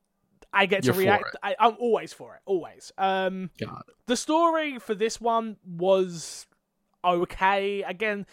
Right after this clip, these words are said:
Speaker 1: it's weird because I don't know, I don't know if I'm still in the story or not because, so the prelude came out and I played that before the game come out. Then I played through another part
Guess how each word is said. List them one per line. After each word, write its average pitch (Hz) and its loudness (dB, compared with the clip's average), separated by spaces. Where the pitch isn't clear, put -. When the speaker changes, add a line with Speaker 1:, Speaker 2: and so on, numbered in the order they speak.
Speaker 1:
it's 269 -4
weird 196 -2
because 240 -8
I 185 -6
don't 226 -2
know, 214 0
I 196 0
don't 233 0
know 262 -4
if 247 -2
I'm 196 -4
still 175 -8
in 233 -6
the 262 -8
story 277 -2
or 220 2
not 170 -4
because, 226 4
so 196 -6
the 254 -8
prelude 311 0
came 190 -4
out 170 -4
and 165 -8
I 170 -6
played 170 -2
that 107 -14
before 170 -2
the 156 -8
game 139 -6
come 104 -18
out. 147 -10
Then 208 2
I 202 -4
played 262 -2
through 220 0
another 185 2
part 131 -4